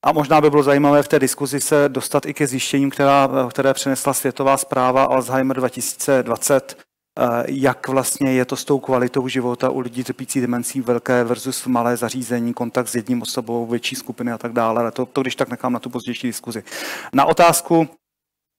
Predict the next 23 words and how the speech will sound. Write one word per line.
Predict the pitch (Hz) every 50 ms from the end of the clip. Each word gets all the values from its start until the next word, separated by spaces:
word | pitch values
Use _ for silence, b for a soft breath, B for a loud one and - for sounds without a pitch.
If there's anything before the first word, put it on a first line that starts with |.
| - 131 127
eh, | 127
a, | 123 123 123 120 123 139 135 127 127 -
a | 156 - -
nejsem | 156 147 147 139 - 156
v | 143
rozporu | 143 - - - 160 147 139
vůbec | 139 135 143 139 - -
s | 123 120
ničím, | 135 127 - 147 139
co | - 139
říkal | 127 131 - 135 127
pan | 131 139 127
ředitel, | 127 127 123 127 - 143 135 131 131 131
a | 135 131
na | 131 131
otázku, | 127 - 139 131 123 - - - 139 135 135 135
eh, | 131 127 131 131 131
jestli | 123 113 - 135
jsme | - - 139
ústavní | 131 123 - - 139 131 139 131
zařízení, | 127 120 123 127 123 131 139 135
pokud | 135 - - 139 -
se, | - 143